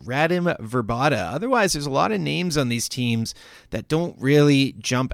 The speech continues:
out at you. You know, a Pavel Brendel is on there, Martin Erat, Thomas Plekanec. Uh, but there's not a lot of other guys out there, uh, from those teams that won back-to-backs. A lot of guys stayed and played in Europe.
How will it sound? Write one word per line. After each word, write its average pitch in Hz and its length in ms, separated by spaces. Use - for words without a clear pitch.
out 120 220
at 110 80
you. 95 180
You 95 80
know, 104 140
a 107 40
Pavel 120 420
Brendel 110 580
is 95 160
on 101 240
there, 95 180
Martin 113 460
Erat, 117 520
Thomas 131 320
Plekanec. 123 800
Uh, 117 160
but 127 160
there's 143 180
not 208 200
a 330 40
lot 175 260
of 135 300
other 139 180
guys 117 420
out 98 200
there, 98 480
uh, 101 220
from 120 260
those 117 200
teams 131 480
that 107 140
won 107 320
back-to-backs. 117 560
A 101 60
lot 123 180
of 139 60
guys 131 380
stayed 110 580
and 107 260
played 107 600
in 101 200
Europe. 135 380